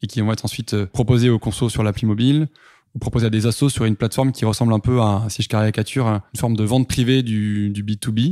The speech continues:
où les assos voient au quotidien quels lots sont disponibles à quel endroit et qu'elles peuvent venir collecter elles-mêmes. Donc, une partie est faite de façon digitale,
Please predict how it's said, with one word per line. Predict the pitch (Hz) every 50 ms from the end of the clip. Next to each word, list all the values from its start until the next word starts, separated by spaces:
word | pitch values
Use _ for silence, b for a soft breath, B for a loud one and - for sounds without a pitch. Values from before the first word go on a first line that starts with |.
| 180 b b b b b b b b b b _ _ _
où | - 120
les | 117 107
assos | 113 104 - 139 127
voient | 107 113 120 123 120
au | 110
quotidien | - 113 - 110 104 110 120 131 127 - _ _
quels | - 123 120
lots | 113 117 127 131
sont | 113 117
disponibles | 110 98 - - 113 120 123 113
à | 110
quel | - - 107
endroit | 110 110 104 101 110 113 123 135 151 190 - _ _ _
et | 107 104 104 95 98
qu'elles | - - 110
peuvent | - 113
venir | 107 113 113 113
collecter | - 113 107 101 - 117
elles-mêmes. | 110 110 110 101 104 110 -
Donc, | - 120 113 - - _ -
une | 127 127
partie | 120 151 147 - - 165 143 127 117
est | 117 117 -
faite | - 131 117
de | 113 110
façon | 113 104 - 110
digitale, | 104 107 101 101 98 - 120 156 185